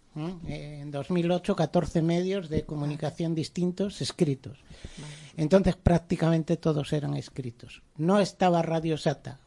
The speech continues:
Speaker 1: eh, faltaba
Speaker 2: <laughs>
Speaker 1: un cuatro o cinco años por ser fundada. Y es, es lo que había. Eh, y en todo el sur de Madrid, pues aproximadamente unos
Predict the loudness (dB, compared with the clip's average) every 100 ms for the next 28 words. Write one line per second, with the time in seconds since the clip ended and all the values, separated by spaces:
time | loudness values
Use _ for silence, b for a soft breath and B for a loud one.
0 | -12 -8 -4 -2 -2 0 2 2 2 2
1 | 0 0 0 0 -2 -4 -8 -2 -2 0
2 | -2 -2 -4 -4 -2 2 2 0 -6 -8
3 | -10 -10 -12 -14 -16 -8 -6 -4 -6 -4
4 | -4 -6 -8 B B B B B B B
5 | B 0 2 2 0 -2 2 4 4 4
6 | 2 2 2 -2 _ -20 -8 -2 0 0
7 | -2 -6 -12 -6 0 2 0 -2 -4 -4
8 | -2 -2 -2 -2 -2 0 0 -2 0 0
9 | 0 -2 -12 -12 -4 -2 0 2 2 2
10 | 0 2 0 0 -2 0 2 0 -4